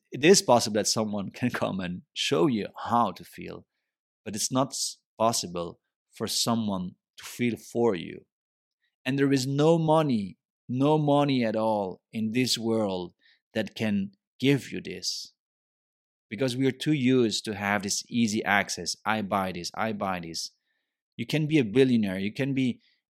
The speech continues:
any billionaire in the world. There is nothing of your money that will ever, ever, ever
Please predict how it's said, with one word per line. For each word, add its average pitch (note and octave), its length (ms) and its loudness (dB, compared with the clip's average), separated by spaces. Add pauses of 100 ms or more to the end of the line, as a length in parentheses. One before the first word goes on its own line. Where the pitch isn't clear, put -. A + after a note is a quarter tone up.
any E3+ 480 4 (280)
billionaire C3 480 2
in A2 180 -2
the G#2 80 -2
world. G2 480 -4 (1900)
There A#2+ 180 0
is A2 180 0
nothing E3 640 2
of C3 220 -2
your C3 120 0
money A2+ 540 0 (240)
that G#2 140 -8
will G#2+ 340 -4
ever, C#3+ 560 2 (400)
ever, A#2 560 2 (260)
ever G#2 520 -2